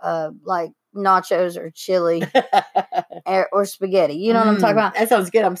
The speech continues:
Speaker 1: And then,
Speaker 2: starving.
Speaker 1: um, the sound of a U T football game on in the background. Um, and, um, him yelling at the T V,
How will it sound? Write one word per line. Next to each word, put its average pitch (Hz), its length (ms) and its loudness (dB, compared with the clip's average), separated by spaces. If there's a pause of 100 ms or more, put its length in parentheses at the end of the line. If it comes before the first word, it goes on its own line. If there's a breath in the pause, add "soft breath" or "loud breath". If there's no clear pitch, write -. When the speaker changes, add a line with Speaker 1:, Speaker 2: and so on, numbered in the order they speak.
Speaker 1:
And 247 180 4
then, 226 280 2
Speaker 2:
starving. - 120 -6
Speaker 1:
um, 185 500 -2 (180)
the 214 120 -2
sound 220 300 2
of 196 220 -2 (240)
a 202 100 2
U 208 180 -4
T 202 200 -10
football 180 340 0
game 180 220 -2
on 180 160 -2
in 175 80 -4
the 175 80 -6
background. 165 640 -4 (1040)
Um, 147 760 -4 (340)
and, 180 300 -2
um, 156 500 -4 (420)
him 196 220 -2
yelling 175 280 2
at 160 80 -4
the 160 80 -18
T 160 180 -6
V, 165 480 -4